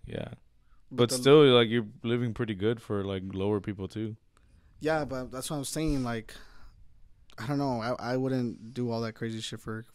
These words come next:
Speaker 2: few thousand bucks.
Speaker 1: Oh, no. No, I, I'm not saying it's logical, <laughs> I, and I wouldn't do it either, but I'm saying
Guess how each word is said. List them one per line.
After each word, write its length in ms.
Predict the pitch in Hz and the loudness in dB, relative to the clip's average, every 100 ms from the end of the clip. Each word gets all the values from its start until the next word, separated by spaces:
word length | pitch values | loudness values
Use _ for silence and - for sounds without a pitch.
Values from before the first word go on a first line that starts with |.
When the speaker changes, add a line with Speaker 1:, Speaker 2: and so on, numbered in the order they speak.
| - | -10
Speaker 2:
few 140 | 117 | -10
thousand 340 | 110 110 107 | -8 -10 -10
bucks. 420 | 110 113 - - - | -12 -12 -14 -16 -6
Speaker 1:
Oh, 180 | 113 107 | -2 0
no. 340 | 104 98 92 113 - | 0 -2 -4 -10 -10
No, 160 | 107 104 | -4 0
I, 340 | 101 110 - | 4 4 4
I'm 100 | 110 | 4
not 160 | 127 120 | 6 6
saying 200 | 123 117 | 4 4
it's 100 | 101 | 4
logical, 460 | 101 123 117 - | 4 4 2 6
<laughs> 40 | 92 | 6
I, 120 | 104 - | 8 8
and 140 | 127 123 | 10 12
I 80 | |
wouldn't 280 | 151 143 151 | 12 12 12
do 120 | 127 | 12
it 120 | 147 135 | 12 12
either, 280 | 135 127 | 10 8
but 180 | 110 117 | 8 8
I'm 100 | 117 | 8
saying 340 | 120 120 117 | 6 4 2